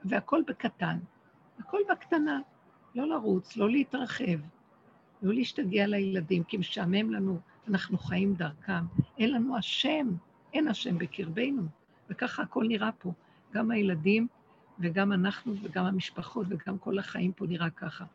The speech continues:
מלא תפקודיות, ומלא דתיות, ומלא הנהגות, ומלא רעיונות, וספרים נכתבים, ואין השם בכלל. אתם יודעים מה זה השם? בושה וחרפה.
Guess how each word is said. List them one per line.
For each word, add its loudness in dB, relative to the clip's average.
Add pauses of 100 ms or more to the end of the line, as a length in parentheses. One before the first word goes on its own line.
(680)
מלא 4
תפקודיות, 4
ומלא 4 (120)
דתיות, 2
ומלא 4 (280)
הנהגות, 2 (100)
ומלא 0
רעיונות, 2 (440)
וספרים 0
נכתבים, 0
ואין 4
השם 0
בכלל. -4 (360)
אתם 0
יודעים 2
מה -2 (140)
זה -4
השם? -2 (720)
בושה -4
וחרפה. -6